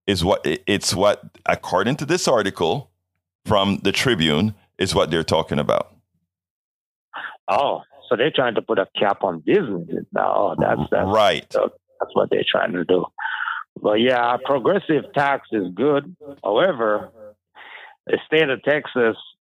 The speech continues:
Speaker 2: if you're gonna get, if you, you know, income tax is the best way to go.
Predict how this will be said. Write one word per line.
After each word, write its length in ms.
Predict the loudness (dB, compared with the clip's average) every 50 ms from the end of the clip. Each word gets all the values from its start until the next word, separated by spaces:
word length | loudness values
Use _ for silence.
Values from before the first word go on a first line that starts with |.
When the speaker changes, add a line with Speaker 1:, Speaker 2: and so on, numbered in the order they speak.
| _
Speaker 2:
if 160 | -2 -2 -2 0
you're 140 | 0 -2 0
gonna 260 | 0 0 0 0 0
get, 180 | -2 -2 0 0
if 100 | -2 -2
you, 160 | 0 0 0 0
you 140 | 2 2
know, 120 | 2 2 2
income 320 | 2 2 2 0 0 2 0
tax 280 | 0 0 0 -2 -2
is 120 | -4 0 0
the 80 | 0
best 260 | 2 4 2 2 2 -2 _ 0
way 180 | 2 2 2
to 100 | 2 0
go. 380 | 0 2 2 4 4 2 0 -4